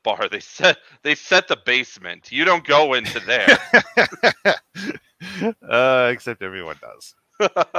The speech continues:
Speaker 1: That's true. They're like, "Hey, this nineteen ninety Super Mario Brother movie, it was a great one, right? Let's just mimic everything that it did."
Speaker 2: What was that one game where they made a T V show and, like, the head actor's like, "Yeah, no,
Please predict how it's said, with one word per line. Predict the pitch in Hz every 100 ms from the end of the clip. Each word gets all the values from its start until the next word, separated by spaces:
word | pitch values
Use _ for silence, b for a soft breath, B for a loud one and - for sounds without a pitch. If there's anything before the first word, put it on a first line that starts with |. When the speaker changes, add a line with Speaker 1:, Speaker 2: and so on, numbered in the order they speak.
| - 147 - - - B B _
Speaker 1:
That's | 117 107 -
true. | - 117 98 - b b
They're | 151 147
like, | 147 139
"Hey, | 185 185
this | 135 127 _
nineteen | 135 160 170 180 139
ninety | 127 147 156
Super | - 151 151
Mario | 113 123 143 151
Brother | - 170 170
movie, | 165 175 170
it | 196
was | 226 131
a |
great | 104 107 110
one, | 113 120
right? | 127 151 202 -
Let's | 180 202
just | - 214 _ 127
mimic | 143 139 165 170
everything | 156 170 165 175
that | 180 190
it | 247
did." | - 98 92 _ _ _ _ _ _
Speaker 2:
What | 196 170
was | 240
that | 220 196
one | 139 117 147 185 185 127
game | 127 113 120 143 180
where | 123 120
they | 113
made | 135
a | 131
T | - - 110
V | 110 120
show | - 139 139 147
and, | 110
like, | 107 107
the | 101
head | 98 131
actor's | 110 123 - 123
like, | 104 -
"Yeah, | 110 110 104
no, | 110